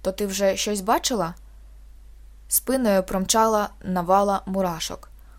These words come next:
«Вже натрапляла на таке. Чому раніше не згадувала?» «Я мушу йти». Вона вимовляла слова дуже тихо і мала такий вигляд,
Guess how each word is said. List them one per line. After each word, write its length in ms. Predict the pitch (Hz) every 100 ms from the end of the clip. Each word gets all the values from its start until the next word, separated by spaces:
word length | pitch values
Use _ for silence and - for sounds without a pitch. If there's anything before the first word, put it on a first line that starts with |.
| - -
«Вже 220 | 185 202
натрапляла 600 | 202 208 262 339 311 196
на 120 | 185
таке. 380 | 190 208 208 165 - - - - - -
Чому 280 | 240 277 320
раніше 400 | 320 311 269 214
не 100 | 226
згадувала?» 640 | 233 269 190 175 170 175 - - - - - - - -
«Я 240 | 196 262
мушу 300 | 233 220 233
йти». 320 | 226 175 165 - - - - - -
Вона 260 | 196 214
вимовляла 600 | 247 202 196 190 247 240
слова 340 | 202 202 208 254
дуже 300 | 208 220 220
тихо 420 | - 160 - 170 - - - -
і 80 |
мала 280 | 185 208 202
такий 260 | 196 202 190
вигляд, 480 | 190 262 214 180